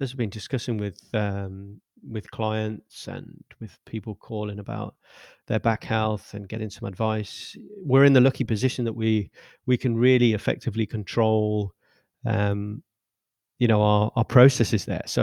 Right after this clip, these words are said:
infection control actually as a, as a clinic,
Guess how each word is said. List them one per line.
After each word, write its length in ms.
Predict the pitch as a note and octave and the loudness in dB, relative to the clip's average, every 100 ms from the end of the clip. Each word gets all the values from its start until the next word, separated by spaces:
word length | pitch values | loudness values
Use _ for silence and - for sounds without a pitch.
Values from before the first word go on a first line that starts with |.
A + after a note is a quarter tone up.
| A2+ | 2
infection 500 | G#2+ C#3 C#3+ C3 A2 | 4 4 4 0 0
control 480 | A2 - B2+ B2+ | 0 6 8 8
actually 380 | G#2+ G#2+ A#2 G#2+ G2+ - - - - | 6 2 2 2 2 -6 -20 -20 -4
as 180 | B2+ A#2 | 2 6
a, 300 | A#2+ A2+ A2 - | 6 6 4 0
as 120 | A#2+ | 0
a 40 | A#2 | 0
clinic, 800 | - - E3+ D3+ B2+ - - | 0 6 8 10 6 2 -16